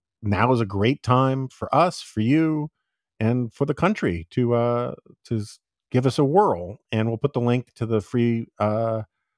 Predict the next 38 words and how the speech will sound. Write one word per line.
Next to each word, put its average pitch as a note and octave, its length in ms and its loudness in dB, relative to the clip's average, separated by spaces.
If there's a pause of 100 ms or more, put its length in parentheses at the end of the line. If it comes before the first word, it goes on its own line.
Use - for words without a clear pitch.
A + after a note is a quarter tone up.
(220)
the A2 80 -4
thirty-day A#2+ 380 2
trial A2+ 320 2
thing A2+ 340 -2
in A2 280 -2
the G#2 420 -4 (440)
show B2+ 220 2
notes. B2+ 440 0 (160)
Um, G2+ 400 0
if G2+ 160 -4
you G#2 120 -2
get A2 180 4
any A2 220 2
of G2+ 120 0
our G#2 120 4
newsletters, G#2+ 480 0
you G2+ 120 -6
should F#2 200 -14
probably, G#2+ 600 -2 (160)
any G#2 120 2
of G2 80 0
our F#2+ 80 0
free A#2 160 0
news-, G#2 320 2 (360)
newsletters, G#2+ 480 2
you G2+ 120 -8
should G2 180 -16
probably, G2+ 540 -2 (600)
um, F#2 280 2
be G2 80 0
getting G#2 280 2
a F#2 60 -2
pitch - 380 -2
or F#2 180 -4
have F2+ 140 -6
already G2+ 200 0
gotten G#2+ 340 -2
one. B2+ 320 -4